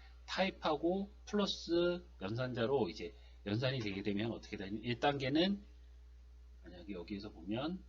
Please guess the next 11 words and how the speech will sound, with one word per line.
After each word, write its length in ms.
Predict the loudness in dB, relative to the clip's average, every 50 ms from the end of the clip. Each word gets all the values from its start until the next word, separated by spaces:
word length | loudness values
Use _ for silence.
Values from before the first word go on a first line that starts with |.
| -18 -20 -20 -20 -20 -20 -20 -20 -20 -20 -20 -20 -20 -20 -20 -20 -20 -20 -20 -20 -20 -20 -20 -20 -20 -18 -18 -18 -18 -18 -16
스트링에 1200 | -16 -14 -14 -6 -2 -2 -2 -2 -2 -4 -6 -8 -10 -16 -12 -6 -4 -2 -2 0 -2 -2 -4 -6 -12 -16 -16
스트링 500 | -16 -16 -14 -10 -8 -8 -6 -6 -8 -12 -16 -20 -20 -20 -20 -20 -20 -20 -20 -20 -20 -12 -4 -2
일에 280 | -2 0 0 -2 -4 -8 -14 -20 -20 -20 -18 -18 -18 -18 -18 -18 -18 -18 -16
스트링 840 | -18 -16 -16 -16 -12 -8 -8 -6 -4 -2 -2 -2 -2 -2 -4 -6 -12 -16 -14 -14 -14 -14 -14 -18 -18 -18 -18 -18 -18 -20 -20 -20 -20 -20 -18 -18 -18 -14 -10
일에 420 | -8 -6 -4 -2 -2 -2 -4 -8 -10 -12 -16 -20 -18 -18 -18 -20 -16 -10
에스티알 420 | -10 -10 -8 -6 -4 -2 -2 0 0
일이라고 440 | 0 0 0 0 2 2 2 2 0
하는 160 | 0 0 -2
변수에, 800 | -4 -4 -6 -6 -6 -6 -6 -2 0 2 2 2 0 -2 -4 -8 -16 -20 -20 -20 -20 -20 -20 -20 -20 -20 -20 -20 -20 -20 -20 -20 -20 -20 -10
변수에는 960 | -8 -8 -8 -6 -8 -2 2 4 4 4 4 2 2 2 4 2 2 0 -4 -10 -16 -16 -20 -20 -20 -18 -18 -18 -18 -18 -18 -18 -18
이제 260 | -16 -14 -14 -14 -14